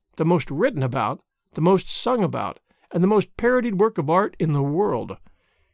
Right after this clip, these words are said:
It is believed that the woman in the painting is the Italian noblewoman Lisa Gherardini,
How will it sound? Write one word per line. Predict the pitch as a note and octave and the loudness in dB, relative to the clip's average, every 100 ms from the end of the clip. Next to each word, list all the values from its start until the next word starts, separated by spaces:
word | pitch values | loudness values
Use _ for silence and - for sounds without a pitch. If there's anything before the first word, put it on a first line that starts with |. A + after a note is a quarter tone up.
| _ _ _ _ _ _ _ _ _ _ _ - | _ _ _ _ _ _ _ _ _ _ _ 0
It | G#3+ | 0
is | C#4 | 0
believed | G#3+ B3 A#3+ F3+ C#3 | 0 2 4 4 4
that | D3 | 0
the | D3+ | 2
woman | F#3 B3+ A#3 | 4 4 4
in | G3+ | 4
the | |
painting | C3 F#3+ F3+ D3+ F3 | 2 2 2 0 2
is | D#3 | 0
the | D#3+ C#3+ | 0 -2
Italian | - G3+ A#3 G#3+ | -2 0 0 2
noblewoman | A3+ F3 D3+ C#3 E3 D#3+ - - E3+ | 2 4 2 2 2 0 -2 -10 -2
Lisa | G3 C4 - C#4 | 0 2 0 0
Gherardini, | D3 G#3 F3 E3+ F3+ A#2+ F#2 | 4 4 4 2 2 0 -8